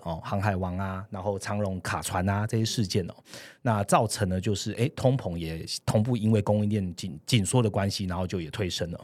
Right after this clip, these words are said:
今年一开始，哦，红海的问题竟然延续到今年了，哦，然后，呃，让我们有一种二一年的既视感。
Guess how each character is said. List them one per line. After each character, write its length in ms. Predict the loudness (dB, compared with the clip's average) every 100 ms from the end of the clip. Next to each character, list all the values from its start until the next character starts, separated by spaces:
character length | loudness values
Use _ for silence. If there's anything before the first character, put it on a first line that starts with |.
| -14 -14 -14 -18 _
今 220 | 0 4
年 180 | 6 6 4
一 100 | -2
开 340 | 0 6 6 6
始， 320 | 2 -4 -6
哦， 140 | -2 -2
红 240 | 4 6
海 160 | 8 6
的 60 |
问 140 | 6 4
题 80 | 2
竟 160 | 0
然 140 | 2 2
延 160 | 2
续 100 | 4
到 140 | 4 4
今 180 | 2
年 160 | 0 -2
了， 60 | -6
哦， 180 | -8 -6
然 160 | -4 2
后， 320 | 4 4 0 -6 -18 2
呃， 200 | 4 6
让 100 | 6
我 20 |
们 100 | 4
有 140 | 4 2
一 20 |
种 160 | 4 4
二 100 | 6
一 120 | 6
年 120 | 6 2
的 60 |
既 140 | 0 -2
视 140 | 0
感。 140 | -2